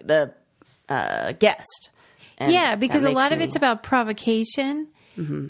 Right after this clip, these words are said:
Speaker 2: and it doesn't matter if it makes you uncomfortable. Like, that's the point.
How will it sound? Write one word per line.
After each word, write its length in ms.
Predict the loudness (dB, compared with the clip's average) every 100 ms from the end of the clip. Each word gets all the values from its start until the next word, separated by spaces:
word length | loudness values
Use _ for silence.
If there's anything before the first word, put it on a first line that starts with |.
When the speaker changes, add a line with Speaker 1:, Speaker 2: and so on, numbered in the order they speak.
| -2
Speaker 2:
and 180 | 2 2
it 80 | 2
doesn't 360 | 0 0 0
matter 720 | 0 0 0 0 0 -2 -4 -10 _ _ _ _ -4
if 140 | 0
it 140 | 0 2
makes 280 | 0 0 0
you 80 |
uncomfortable. 560 | -2 -2 -2 0 -2 -2
Like, 180 | -4 -4
that's 260 | -4 -4
the 100 | -8
point. 460 | -8 -6 -6 -6